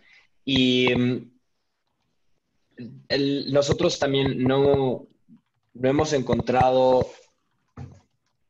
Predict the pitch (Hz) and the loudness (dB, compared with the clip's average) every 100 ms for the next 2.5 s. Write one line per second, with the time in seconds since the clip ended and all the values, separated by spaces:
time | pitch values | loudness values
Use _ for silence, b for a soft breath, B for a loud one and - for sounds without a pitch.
0 | _ _ - 127 113 - 120 135 135 165 | _ _ -4 -2 -2 -4 -4 -4 -6 -8
1 | 180 180 - - _ - 123 113 117 135 | -6 -6 -8 -20 _ -8 -6 -6 -6 -6
2 | 147 - 165 180 | -6 -6 -6 -6